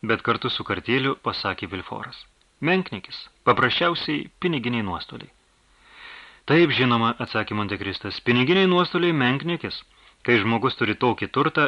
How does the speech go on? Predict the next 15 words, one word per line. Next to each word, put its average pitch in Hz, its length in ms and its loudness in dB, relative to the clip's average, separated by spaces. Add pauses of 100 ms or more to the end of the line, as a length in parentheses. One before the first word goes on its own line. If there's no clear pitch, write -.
ir 123 120 2
tokį 123 400 -2
filosofišką 135 840 0
bei 101 200 0
kilnų 101 320 -2
protą 104 380 -4
kaip 101 180 -6
jūs.“ 90 220 -8 (1000)
„Užtat 117 320 -2
man 101 220 0
kelia 104 260 2
rūpestį 101 520 -4
ne 107 120 0
piniginiai 131 540 0
reikalai,“ 95 400 0